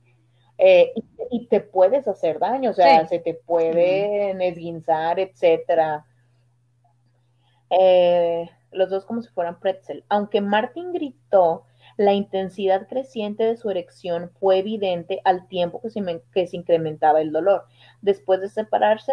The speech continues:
Speaker 1: Sam se había masturbado mientras recordaba la sensación de control absoluto. O sea, a-, ya se acabó.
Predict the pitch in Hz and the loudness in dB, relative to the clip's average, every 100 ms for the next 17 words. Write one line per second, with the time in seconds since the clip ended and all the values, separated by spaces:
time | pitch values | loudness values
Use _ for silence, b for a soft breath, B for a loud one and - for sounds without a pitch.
0 | 277 - 202 196 208 190 190 196 - 196 | -2 0 -2 -2 -4 -2 -4 -6 -8 -2
1 | 185 170 185 185 175 180 175 156 160 170 | 2 2 0 -8 -10 -6 -4 -2 -2 -2
2 | 185 - 185 160 165 165 170 175 170 151 | -6 -10 -16 -10 -8 -6 -6 -8 -4 -4
3 | 156 - 160 147 - _ _ b b b | -4 -6 -6 -6 -12 _ _ b b b
4 | b 202 208 185 - 185 - 180 170 170 | b 2 4 4 4 0 0 2 2 2
5 | 175 151 - | 4 2 2